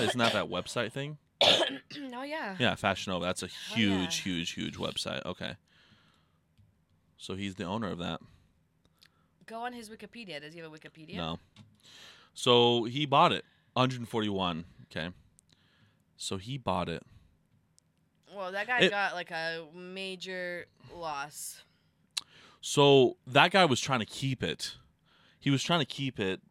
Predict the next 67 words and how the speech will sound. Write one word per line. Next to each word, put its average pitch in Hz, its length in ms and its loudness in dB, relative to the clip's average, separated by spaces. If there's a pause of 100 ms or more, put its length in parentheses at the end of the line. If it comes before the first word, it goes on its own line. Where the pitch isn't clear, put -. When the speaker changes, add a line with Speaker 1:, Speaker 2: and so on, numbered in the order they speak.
(140)
Speaker 1:
because, 104 440 2
like, 98 460 2 (640)
so 143 340 6
he 147 180 -6
got 160 200 4
it. 139 220 -4
So 151 340 -6
that 175 240 -4
guy 254 220 0
supposedly, 139 880 0
from, 113 200 -8
like, 101 160 -4
what 107 140 2
I've 107 240 2 (240)
kind 113 180 -8
of 95 100 -12
heard 101 260 -4
and 87 120 -12
all 87 160 -6
that 85 140 -8
stuff, 95 300 -4 (320)
he 156 160 0
has, 180 180 6
he 131 200 -6
has, 156 140 -4
like, 156 140 0
net 113 220 2
worth 101 160 0
is, 95 80 -10
like, 90 120 -4
five 92 360 2
billion 87 280 0
dollars 67 320 -6
or - 60 -20
something - 200 -14
like 87 80 -12
that. 80 80 -10
That 104 80 0
Speaker 2:
Mm-hmm. 131 60 2
Speaker 1:
guy's 127 140 4
a 110 60 0
billionaire. 87 380 0
The 92 80 -6
guy 92 120 -2
who 92 60 -4
built 90 240 -2
the 95 80 -8
house. 76 500 -6
Uh, 87 220 -2
you 135 100 0
didn't, 180 220 -6
you 185 100 0
never 180 160 2
watched 113 300 2
the 101 40 -10
video, 73 280 -8
right? 92 260 -4
Speaker 2:
No, 214 60 -8 (200)
no, 247 200 -8
but 240 100 -10
you 269 100 -10
were 247 80 -8
showing 214 280 -10
me 175 60 -10
about 156 200 -8
it, 170 40 -10
remember? 170 280 -16